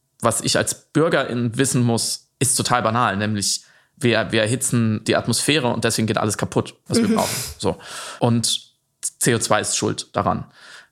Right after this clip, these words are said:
Speaker 1: Ähm, da gibt's, natürlich gibt's da noch ge-, gewisse Unterordner sozusagen in diesem Regal, aber bleiben wir mal dabei. Wenn man nämlich dabei bleibt, ohne es auch zu emotionalisieren oder, oder im ersten Schritt schon zu politisieren,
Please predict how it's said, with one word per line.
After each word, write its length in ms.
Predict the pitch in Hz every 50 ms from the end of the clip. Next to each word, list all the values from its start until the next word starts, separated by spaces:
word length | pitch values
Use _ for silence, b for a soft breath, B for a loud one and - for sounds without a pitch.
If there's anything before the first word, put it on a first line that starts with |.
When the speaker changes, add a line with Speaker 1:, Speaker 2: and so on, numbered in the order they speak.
| _
Speaker 1:
Ähm, 240 | - 107 104 95 92
da 80 | 87 -
gibt's, 320 | - - - - - -
natürlich 260 | 110 107 - 180 156
gibt's 140 | - - -
da 80 | - 117
noch 120 | 113 -
ge-, 140 | - 107 110 - -
gewisse 320 | 120 113 110 123 123 -
Unterordner 760 | 82 147 139 131 139 - - 104 107 110 - 131 117 120 120
sozusagen 520 | 113 117 117 - 127 127 117 120 143 147
in 120 | - 123 110
diesem 200 | 123 117 117 107
Regal, 360 | 117 113 95 117 120 131 131
aber 380 | 131 120 117 117 - - - -
bleiben 200 | 131 139 165 190
wir 80 | 180
mal 120 | 135 120 110
dabei. 360 | 110 101 98 110 113 120 123 B B B B B B B B -
Wenn 140 | 135 143 151
man 100 | 143 135
nämlich 280 | 139 127 123 - -
dabei 240 | - 147 - 131 123
bleibt, 580 | 117 143 165 165 123 151 175 - - - - - _ _ _ _ _ _ _ -
ohne 560 | 143 151 190 180 160 139 127 - - - - - 120 -
es 120 | - -
auch 120 | - 131 -
zu 100 | - -
emotionalisieren 880 | 127 135 127 123 - - 117 113 113 117 117 123 151 214 214 151 120 -
oder, 440 | - 98 104 - - - - - -
oder 400 | - - - - - - - - _
im 160 | - 127 120
ersten 320 | 117 127 143 160 147 - 123
Schritt 240 | - - 135 - -
schon 140 | 127 113
zu 100 | - 101
politisieren, 720 | 98 - 175 196 202 196 - 117 104 101 104 107 117 175 B